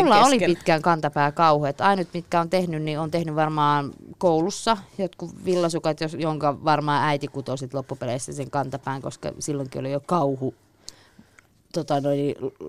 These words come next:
Speaker 1: lu-, luotu sinne ilmapiiri, että kuinka tämä sitten, kun pääsette kantapäähän, niin sitten onkin, kuulkaa, haasteellista,
Speaker 2: Joo,
Speaker 1: että
Speaker 2: sitten täytyy oikein keskittyä
Speaker 1: Niin,
Speaker 2: kieli
Speaker 1: niin,
Speaker 2: keskellä suuta sitä
Speaker 1: kyllä,
Speaker 2: sitten
Speaker 1: sitten
Speaker 2: niinku.
Speaker 1: ette juttele siellä ja kudotte niin kuin, seuraatte niitä ohjeita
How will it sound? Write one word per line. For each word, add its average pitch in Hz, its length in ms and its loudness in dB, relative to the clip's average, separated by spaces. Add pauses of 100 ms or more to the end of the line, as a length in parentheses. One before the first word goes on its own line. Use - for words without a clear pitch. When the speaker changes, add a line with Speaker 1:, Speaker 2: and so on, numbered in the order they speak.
(300)
Speaker 1:
lu-, 180 240 -2 (320)
luotu 185 440 6
sinne 170 380 -2
ilmapiiri, 156 760 -2 (460)
että - 240 -4
kuinka 160 280 2
tämä 151 220 2
sitten, 160 320 2
kun 156 140 0
pääsette 160 380 2
kantapäähän, 160 840 4
niin 147 140 -2
sitten 156 400 -2
onkin, 151 360 -4
kuulkaa, 147 400 2
haasteellista, 147 800 0
Speaker 2:
Joo, 214 100 6
Speaker 1:
että 202 60 4
Speaker 2:
sitten 269 240 6
täytyy 175 260 6
oikein 180 240 4
keskittyä 196 460 2
Speaker 1:
Niin, 208 180 6
Speaker 2:
kieli 226 200 4
Speaker 1:
niin, 170 160 4
Speaker 2:
keskellä 151 260 2
suuta 170 240 -2
sitä 208 100 4
Speaker 1:
kyllä, 165 160 2
Speaker 2:
sitten 165 200 6 (120)
Speaker 1:
sitten 160 220 4
Speaker 2:
niinku. 170 60 4
Speaker 1:
ette 175 260 0
juttele 175 420 0
siellä 139 320 0
ja 135 260 2 (120)
kudotte 190 420 0
niin 143 220 -6
kuin, 147 280 -4 (640)
seuraatte 165 460 4
niitä 139 240 -2
ohjeita 156 420 2